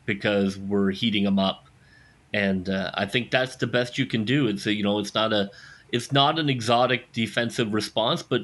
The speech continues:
Winnipeg doesn't run an exotic offense. I think you, you know, you're, you're looking to just play good defensive football. They're not B C, like, they're not Rourke. They, they shouldn't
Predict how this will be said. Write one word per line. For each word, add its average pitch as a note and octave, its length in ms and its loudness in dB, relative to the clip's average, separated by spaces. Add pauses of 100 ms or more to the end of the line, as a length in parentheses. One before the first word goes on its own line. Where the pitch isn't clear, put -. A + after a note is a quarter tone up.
(100)
Winnipeg C#3+ 480 0
doesn't C3 340 0
run B2 260 2
an G#2+ 100 0
exotic G#2+ 480 0
offense. G2 580 -2
I - 180 -10
think G#2 300 -4
you, G2 200 0 (720)
you G#2+ 80 0
know, G2 160 2
you're, G#2 180 0 (100)
you're A2 140 0
looking A2+ 480 -2
to A2+ 280 0
just A2+ 280 -4
play G#2+ 260 0
good A#2 540 0 (800)
defensive A2+ 480 -2
football. A2+ 320 0
They're A#2 220 4
not C3 340 4
B C#3 160 4
C, C3 380 0
like, G2+ 200 -6
they're A2 140 2
not A2+ 340 2
Rourke. G#2+ 440 0 (100)
They, G2+ 180 -2
they G2+ 220 0
shouldn't B2+ 580 0